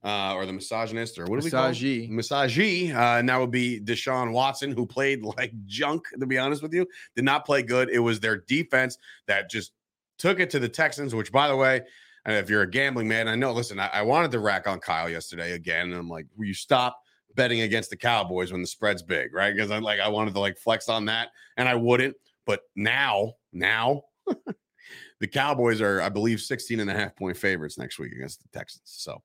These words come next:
Speaker 1: that'll be interesting, considering that they held, kept, you know, kept the Colts around for a little while. Uh, but the Browns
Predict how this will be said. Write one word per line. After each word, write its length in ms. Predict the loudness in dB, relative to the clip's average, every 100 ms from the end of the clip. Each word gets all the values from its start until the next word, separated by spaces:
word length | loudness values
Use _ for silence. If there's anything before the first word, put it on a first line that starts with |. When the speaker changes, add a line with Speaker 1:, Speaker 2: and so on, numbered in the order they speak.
| _ _ _ -10
Speaker 1:
that'll 600 | -10 -10 -4 0 2 2
be 200 | 2 0
interesting, 420 | 0 -4 -2 -2
considering 440 | -2 -2 0 2 2
that 120 | 0
they 120 | 0
held, 220 | 0 -4 -4
kept, 220 | -6 -8 _
you 100 | -4
know, 80 | -4
kept 200 | -2 -6
the 60 | -4
Colts 260 | -2 -2
around 220 | -4 -6 -4
for 80 |
a 20 | -4
little 140 | 0
while. 260 | 2 0 -2 -18 -6
Uh, 220 | 2 4 6
but 240 | 4 2
the 60 | 2
Browns 540 | 4 4 2 -2 -8